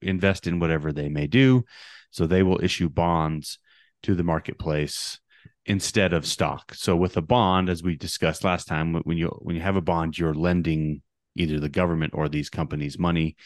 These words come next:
So rather than giving away ownership in their company, they would rather you just loan them money and they will pay you back. So that's a corporate bond. And corporate bonds really, and really all bonds in general, I think are separated into two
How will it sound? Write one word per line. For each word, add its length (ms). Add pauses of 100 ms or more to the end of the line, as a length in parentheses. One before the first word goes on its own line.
(340)
So 100
rather 320
than 200
giving 300
away 300
ownership 540
in 120
their 140
company, 560 (360)
they 120
would 140
rather 260
you 220
just 240
loan 280
them 120
money 440 (240)
and 120
they 120
will 140
pay 180
you 140
back. 440
So 160
that's 180
a 40
corporate 420
bond. 360 (300)
And 120
corporate 320
bonds 280
really, 580
and 200
really 220
all 200
bonds 340
in 100
general, 280
I 100
think 200
are 60
separated 600
into 380
two 640